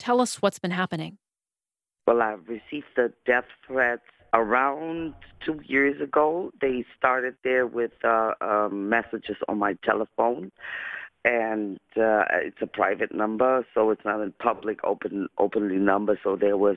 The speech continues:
Speaker 2: a, a red line crossed for me. And then, um, after I heard from the press that my data was taken from a police,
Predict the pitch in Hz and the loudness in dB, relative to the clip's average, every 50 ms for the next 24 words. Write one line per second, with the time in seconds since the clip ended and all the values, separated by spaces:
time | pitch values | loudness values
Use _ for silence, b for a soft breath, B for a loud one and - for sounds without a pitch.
0 | - - 104 104 101 98 95 B B B B B B B B B B _ - 110 | 0 -4 0 2 2 2 0 B B B B B B B B B B _ 2 2
1 | 110 107 113 117 101 95 104 104 98 95 95 92 - - - 104 98 104 104 107 | 4 4 2 2 2 -2 -4 -2 -2 -2 -4 -6 -12 -6 -2 -2 0 0 -2 -4
2 | - _ _ _ _ - - 107 95 107 113 110 120 131 - - - - 107 104 | -8 _ _ _ _ -2 -2 -2 0 0 0 0 0 -2 -4 -4 -4 -2 -2 -2
3 | 95 - 120 110 107 104 110 117 117 117 117 - - 87 98 101 98 101 101 - | 2 4 4 4 4 2 -2 -2 -4 -6 -4 -2 0 2 2 2 0 -2 -6 -2
4 | - 101 117 - - _ - - - 110 110 120 110 113 - _ - 113 113 101 | 0 0 0 0 -2 _ -10 -8 -8 -4 -2 -2 -2 -2 -2 _ -4 -2 -2 -2
5 | 104 - - - 117 110 107 101 - _ _ 113 104 101 90 - - 95 95 87 | -4 -4 0 2 2 2 2 0 -8 _ _ -2 -2 -2 -4 -8 -4 -2 0 0
6 | 90 95 95 92 92 - - 98 110 120 127 117 98 104 104 - _ _ 117 107 | 0 0 -2 -4 -4 0 2 2 4 4 4 2 2 0 -2 -2 _ _ 0 0
7 | - - 104 90 - 104 95 92 95 101 - - 98 95 98 104 101 101 95 - | 0 -4 -10 -2 0 0 0 2 0 -2 -2 0 0 4 4 4 4 2 -2 -6